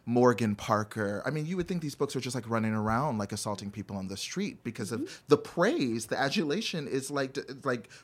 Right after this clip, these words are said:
Speaker 1: bruising, scarring, uh, like, like the book, you know, and, huh, and, and that language often manifests in description of my work as well. And I was like, "Okay,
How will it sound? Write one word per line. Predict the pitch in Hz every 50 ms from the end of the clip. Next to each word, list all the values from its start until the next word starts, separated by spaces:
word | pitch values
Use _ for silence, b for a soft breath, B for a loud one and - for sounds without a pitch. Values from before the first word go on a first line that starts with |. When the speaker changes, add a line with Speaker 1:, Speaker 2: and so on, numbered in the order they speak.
| B _
Speaker 1:
bruising, | 135 165 240 240 160 139 120 107 104 104
scarring, | - - - - 135 190 226 233 208 170 139 123 120 107 104 95
uh, | 131 185 208 190 165 139 135 139 147 180
like, | 156 131 123 - 160
like | 127 123 123
the | 117
book, | 110 - 143 143 - -
you | 185 160
know, | 156 156 -
and, | - 143 - B B B B B B
huh, | - - 269 302 240 160 127 117 123 151 - _ -
and, | 165 160 165 -
and | 170 170 170 170 - - - _
that | 127 123 131 139 160 - - - -
language | 143 143 139 135 139 170 156 143 -
often | - 117 110 - 135 127
manifests | 120 110 110 120 117 - - 113 110 - -
in | - 117 110
description | 110 104 - - 110 104 - - 113 107
of | 101 -
my | 107 104 101
work | 101 101 101 101 -
as | 107 104 - -
well. | - 214 254 220 135 110
And | 117 120
I |
was | 127 131
like, | 143 - - -
"Okay, | 320 - 156 123 113 120 143